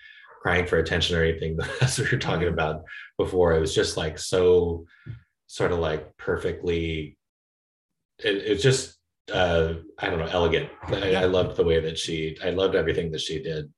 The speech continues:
Speaker 1: um,
Speaker 2: I make
Speaker 1: at the
Speaker 2: her
Speaker 1: time.
Speaker 2: recipes all the time. Yeah, I just
Speaker 1: Me
Speaker 2: made a,
Speaker 1: too.
Speaker 2: a Swiss chard, um, like, egg frittata-y tart thing that she had. That was really delicious.
Speaker 1: Oh, yeah.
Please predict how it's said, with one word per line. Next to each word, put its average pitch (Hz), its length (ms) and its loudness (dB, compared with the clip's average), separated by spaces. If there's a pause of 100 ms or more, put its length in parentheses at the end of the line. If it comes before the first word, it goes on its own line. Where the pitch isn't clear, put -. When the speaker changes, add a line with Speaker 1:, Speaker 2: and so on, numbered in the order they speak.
(140)
Speaker 1:
um, 87 140 -4
Speaker 2:
I 139 60 -2
make 160 120 -4
Speaker 1:
at 156 40 -10
the 156 60 -6
Speaker 2:
her 147 60 -2
Speaker 1:
time. 131 120 0
Speaker 2:
recipes 139 300 -10
all 123 100 -6
the 117 100 -10
time. 131 260 -12
Yeah, 113 140 -10
I 117 60 -6
just 120 180 -8
Speaker 1:
Me 143 60 8
Speaker 2:
made 170 120 4
a, - 40 -2
Speaker 1:
too. 113 480 6 (120)
Speaker 2:
a 127 180 -6
Swiss 131 340 -10
chard, 117 600 -4
um, 107 360 -8
like, 104 220 -12
egg 110 300 -8 (200)
frittata-y 113 760 -6
tart - 280 -8 (100)
thing 107 360 -12
that 101 180 -12
she 110 180 -14
had. 98 260 -8
That 95 120 -14
was 104 160 -14
really 110 180 -10
delicious. 101 640 -14
Speaker 1:
Oh, 104 280 -2
yeah. 78 360 -4